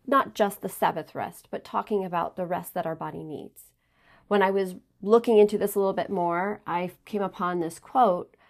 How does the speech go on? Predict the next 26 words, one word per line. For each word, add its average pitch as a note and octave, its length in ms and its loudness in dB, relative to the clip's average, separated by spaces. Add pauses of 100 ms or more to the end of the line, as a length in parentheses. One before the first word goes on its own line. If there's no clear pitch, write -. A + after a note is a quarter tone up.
(120)
about - 300 -2
God D#3+ 180 2
and D#3+ 160 -4
rest. - 400 -6 (160)
Uh, F3 220 -6 (160)
I F#3+ 40 0
don't F#3 140 2
know F#3+ 80 2
what F#3 140 2
the F3+ 120 -2
author G3+ 320 2
is, G3 440 -2
who A3 100 4
the G3+ 100 2
author F3+ 220 -2
is, F3 280 -4
but, - 260 4 (340)
um, F3+ 180 0
I F#3+ 100 -4
thought - 180 2
it - 40 -6
was F#3 140 -4
good E3 240 -4
and - 140 -6
worth E3+ 240 -8 (180)
sharing. - 460 -8